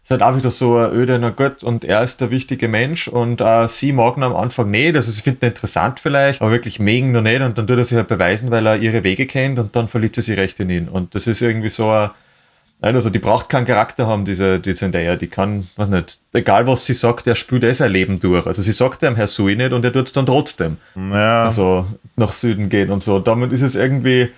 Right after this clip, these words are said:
Speaker 1: die ganze Beziehung gibt für mich nix her, wenn, wenn sie ihm im Endeffekt dann eh, also wurscht ist sie ihm nicht, aber nicht so wichtig ist, wie die Prophezeiungen, die er dann durchleben muss.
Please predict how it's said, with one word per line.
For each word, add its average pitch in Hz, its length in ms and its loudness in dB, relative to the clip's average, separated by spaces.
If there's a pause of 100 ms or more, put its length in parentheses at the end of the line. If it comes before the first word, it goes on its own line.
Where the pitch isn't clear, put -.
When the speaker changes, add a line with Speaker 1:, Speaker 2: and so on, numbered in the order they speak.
(460)
Speaker 1:
die - 200 -2
ganze 131 300 2
Beziehung 156 520 0
gibt - 260 -6
für - 180 -6
mich 113 200 2
nix 107 400 -2
her, 101 500 2
wenn, 104 320 0
wenn 104 120 0
sie 120 100 2
ihm 113 80 0
im 110 120 0
Endeffekt 117 540 0
dann 120 160 0
eh, 123 340 2 (520)
also 117 300 0
wurscht 120 320 0
ist 117 140 0
sie 120 80 2
ihm 110 100 -2
nicht, 117 300 0
aber 104 360 2
nicht 104 240 0
so 113 180 0
wichtig 123 380 -2
ist, 117 240 0
wie 120 80 0
die 110 80 -2
Prophezeiungen, 113 760 0
die 92 120 0
er 87 80 0
dann 87 160 -4
durchleben 90 480 -2
muss. 85 280 -6